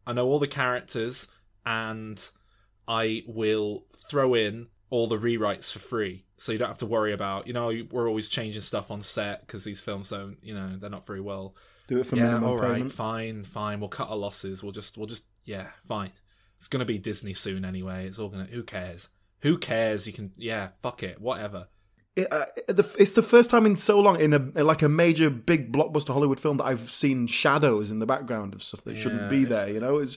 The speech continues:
Speaker 1: it felt
Speaker 2: just
Speaker 1: very,
Speaker 2: very
Speaker 1: it just
Speaker 2: rushed.
Speaker 1: felt very grey and drab, and I
Speaker 2: Very
Speaker 1: think that was intentional, but a bad decision. They're doing the whole mutant thing. In the nineties, mutants are kind of relatively accepted.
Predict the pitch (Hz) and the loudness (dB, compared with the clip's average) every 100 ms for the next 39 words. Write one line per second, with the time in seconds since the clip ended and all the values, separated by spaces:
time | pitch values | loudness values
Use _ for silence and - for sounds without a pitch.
0 | - 127 - 147 165 131 139 135 131 123 | -12 -12 -4 0 0 0 2 2 2 0
1 | 117 113 113 _ _ - 220 269 233 359 | -2 -6 -12 _ _ 0 6 8 10 8
2 | - 175 170 160 143 131 160 165 151 110 | 4 0 0 -2 -4 0 2 2 2 -2
3 | 101 95 127 123 104 92 104 110 123 185 | -4 -4 -2 0 -2 -6 -8 -6 -2 0
4 | 202 196 131 - - _ - 139 135 170 | 0 0 -4 -8 -14 _ -8 -6 -4 -4
5 | 185 - 98 85 113 _ 123 113 123 110 | -4 -6 -8 -12 -18 _ -6 0 0 -2
6 | - 120 123 - 120 - 127 98 90 92 | 0 2 2 -4 -8 -4 -4 -6 -12 -18
7 | _ - 110 135 131 123 127 120 113 117 | _ -10 0 2 2 0 -6 -6 -6 -10
8 | - 113 - 113 110 110 110 - _ _ | -10 -12 -8 -6 -6 -10 -18 -20 _ _
9 | - 131 123 113 113 107 123 110 110 107 | -6 -4 -2 -2 -2 -6 -6 -6 -6 -6
10 | - - 123 127 117 104 113 120 107 101 | -6 -6 -8 -10 -10 -10 -8 -6 -6 -4
11 | 110 104 - 104 101 92 - 120 - - | -4 -4 -6 -8 -8 -8 -6 -4 -6 -6
12 | 110 107 104 | -6 -4 -6